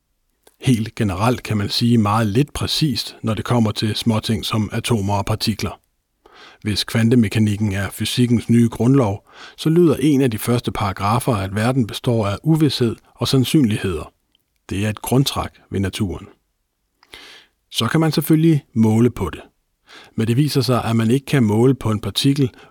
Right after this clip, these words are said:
uden at forstyrre den. Derfor kan man ikke både måle dens placering og dens hastighed samtidig. Man bliver nødt til at nøjes med at få et resultat,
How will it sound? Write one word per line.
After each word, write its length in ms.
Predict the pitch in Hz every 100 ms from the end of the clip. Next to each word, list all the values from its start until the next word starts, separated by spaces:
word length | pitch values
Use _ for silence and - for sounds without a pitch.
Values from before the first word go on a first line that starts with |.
| -
uden 240 | 107 113
at 120 | 120
forstyrre 440 | - 123 - 147 76
den. 160 | - - _ _ _ _ _ _ _ _ _ -
Derfor 260 | 110 113
kan 160 | - 107
man 160 | 101 104
ikke 160 | -
både 280 | 104 107 123
måle 340 | 107 104 120
dens 240 | 113 98 -
placering 540 | 104 - 135 113 104 - -
og 140 | 104 101
dens 260 | 98 -
hastighed 600 | - 123 120 120 104 98
samtidig. 580 | - 120 123 - 80 - - _ _ _ _ _ - - -
Man 160 | 110
bliver 140 | 101 104
nødt 240 | 120 -
til 200 | - 113
at 200 | 87 98
nøjes 380 | 107 113 131 -
med 120 | 110
at 100 | 95
få 320 | - 110 107 -
et 260 | 135 -
resultat, 600 | 113 110 101 131 120 -